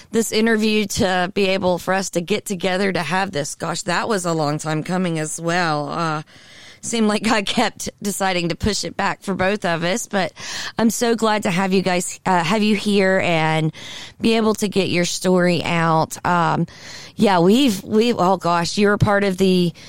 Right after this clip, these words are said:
the war on Twitter, which is not a literal,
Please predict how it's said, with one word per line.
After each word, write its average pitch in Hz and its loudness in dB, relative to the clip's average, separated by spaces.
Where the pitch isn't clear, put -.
the 196 2
war 220 2
on 202 0
Twitter, 202 0
which 185 -2
is 196 0
not 202 0
a 180 2
literal, 180 2